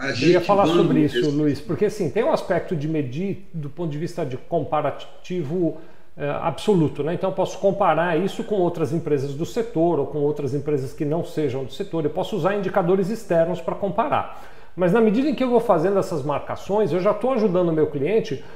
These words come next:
Speaker 1: porque quando eu voltar a discutir, por exemplo, absenteísmo, eu vou poder comparar com a última medição.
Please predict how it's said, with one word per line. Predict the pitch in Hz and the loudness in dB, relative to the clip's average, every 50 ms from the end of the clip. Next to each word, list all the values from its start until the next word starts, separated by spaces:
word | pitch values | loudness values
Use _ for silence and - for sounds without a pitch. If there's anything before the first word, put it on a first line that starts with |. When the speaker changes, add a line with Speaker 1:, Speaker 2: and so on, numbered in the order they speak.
| - - - | -12 -12 -10
Speaker 1:
porque | - - - 226 | -8 -2 -2 0
quando | 226 254 262 247 | 2 2 4 4
eu | 285 247 | 4 4
voltar | 185 214 247 226 196 - - 226 233 254 277 349 - - | 6 6 8 8 6 6 2 0 0 0 0 0 0 0
a | - 202 | 0 0
discutir, | 170 - - - 214 - - 165 | 0 0 -4 -4 -4 -2 -2 -4
por | - 196 180 | -2 0 0
exemplo, | 160 143 170 165 170 170 | 2 0 0 0 -2 -2
absenteísmo, | 160 135 - - 180 165 - - 143 147 190 233 226 151 123 139 131 127 127 - - - - | -2 -4 -4 -4 -4 -4 -2 -2 -2 0 0 0 0 0 0 2 2 0 0 -2 -12 -10 -4
eu | 170 | 0
vou | 156 196 220 | 2 2 4
poder | - 220 190 226 226 | 4 4 4 4 4
comparar | 226 233 220 220 220 202 214 208 | 4 4 4 6 6 6 6 6
com | - 254 | 6 6
a | 240 | 6
última | 220 233 233 - - 254 254 | 6 6 4 2 0 -2 -2
medição. | 247 254 262 - - - 240 214 170 - - - | 0 -2 -2 -4 -2 0 2 2 2 2 -2 -4